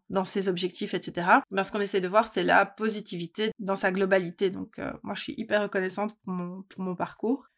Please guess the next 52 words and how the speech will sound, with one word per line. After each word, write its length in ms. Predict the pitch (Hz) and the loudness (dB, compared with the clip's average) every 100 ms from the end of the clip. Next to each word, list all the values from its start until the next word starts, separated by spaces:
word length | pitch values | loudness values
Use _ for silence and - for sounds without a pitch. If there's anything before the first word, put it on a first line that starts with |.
| _ | _
Et 100 | 233 | 6
c'est 120 | 233 | 6
pour 120 | 208 | 4
ça 80 | 233 | 4
que 80 | 262 | 6
ça 60 | 214 | 4
me 60 | |
tient 160 | 220 214 | 6 6
à 80 | 185 | 6
cœur 220 | 240 233 | 4 4
de 100 | 202 | 2
te 120 | - | 4
parler 300 | 175 190 214 | 2 4 2
de 100 | 185 | 2
ça 340 | 180 214 196 - | 4 6 6 4
aujourd'hui, 360 | 208 185 190 294 | -2 0 2 4
parce 220 | 202 - | 4 4
que 240 | 247 262 - _ | 4 2 0 _
je 160 | 208 202 | -6 -2
ne 80 | 202 | 0
sais 140 | 226 | 2
pas 160 | 226 214 | 4 2
où 80 | 226 | 0
tu 160 | 220 220 | -4 -2
te 60 | |
situes 280 | - 196 214 | -2 0 2
exactement, 480 | 196 180 - 196 269 | 2 2 -2 2 2
mais 80 | 233 | 2
donc 160 | 220 | 0
c'est 100 | 220 | 0
important 360 | 190 180 - 240 | -2 -2 -2 0
de 60 | |
savoir 280 | 226 180 214 | 0 0 0
que 100 | - | -2
tu 120 | - | -10
peux 360 | 190 208 226 226 _ _ _ | -6 0 0 0 _ _ _
très 240 | - 233 | -2 0
bien 440 | 190 190 226 233 233 | 2 4 4 4 2
naviguer, 760 | 208 202 202 196 185 226 240 226 | 0 0 -2 -4 0 4 6 6
euh, 280 | 190 175 175 | 4 2 -4
d'un 320 | - 185 220 | -4 2 6
endroit 380 | 220 202 202 220 | 6 4 4 4
vers 180 | 214 202 | 6 0
l'autre 320 | 208 247 - | 0 0 0
et 160 | 196 185 | -2 0
que 320 | 202 190 - - | -2 -2 -4 -8
dans 260 | 196 214 | 4 6
la 140 | 202 196 | 8 6
vie, 240 | 220 240 | 2 -2
tout 120 | - | 2
n'est 140 | 226 220 | 4 4
pas 500 | 220 220 233 233 | 4 6 8 6